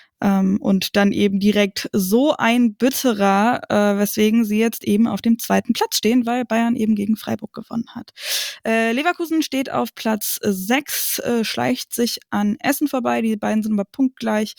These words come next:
äh, aber da ist dann eben das Torverhältnis das Ding. Bei Leverkusen natürlich auch bitter Matisek, die ist dann verletzt raus, auch in der Halbzeitpause, hatte sich da ganz kurz vorm, ähm, ja, vom, vor der Pause verletzt und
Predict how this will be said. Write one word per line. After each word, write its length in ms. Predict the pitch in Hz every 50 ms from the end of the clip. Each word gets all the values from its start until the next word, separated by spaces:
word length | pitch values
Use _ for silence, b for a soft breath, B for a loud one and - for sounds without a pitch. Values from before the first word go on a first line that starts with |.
| B B B B B B B
äh, 80 | - 196
aber 220 | 196 - 214 190
da 100 | 196 196
ist 140 | 190 - -
dann 80 | 196 202
eben 200 | - 208 196 196
das 220 | 190 180 - -
Torverhältnis 960 | - - - 190 185 - - 190 180 196 190 196 - 196 202 208 - - - - -
das 360 | 208 - 208 208 185 - - -
Ding. 240 | - 107 - - B B B B B B -
Bei 80 | 226
Leverkusen 380 | 226 247 254 262 262 269 262 254
natürlich 260 | 240 233 240 233 -
auch 100 | - 226
bitter 320 | - - 254 240 - 247 233
Matisek, 460 | 226 220 247 - 277 - 262 254 -
die 100 | 240 240
ist 140 | 240 - -
dann 100 | 233 226
verletzt 380 | - 220 226 226 - - -
raus, 260 | 214 214 220 220 -
auch 220 | - - - 214 -
in 80 | -
der 200 | 214 214 214 214 208 - -
Halbzeitpause, 960 | 226 226 226 - - - 214 208 - - - - 202 202 208 202 202 220 214
hatte 160 | 214 202 202 196
sich 140 | 202 202
da 180 | - 208 196 196
ganz 320 | 196 196 202 208 202 -
kurz 300 | - - 208 202 196 -
vorm, 360 | - - 208 196 196 196 196 202 -
ähm, 380 | 208 196 185 190 190 185 196 214
ja, 120 | 190 190 202 196
vom, 260 | - - 190 190 190 B B B B B B B B
vor 120 | - -
der 100 | 196 196
Pause 520 | 190 - - 196 190 190 185 190 190 190 190 B B B B B B
verletzt 720 | - - - 202 196 202 208 - - - - - - - -
und 340 | - 110 101 104 95 -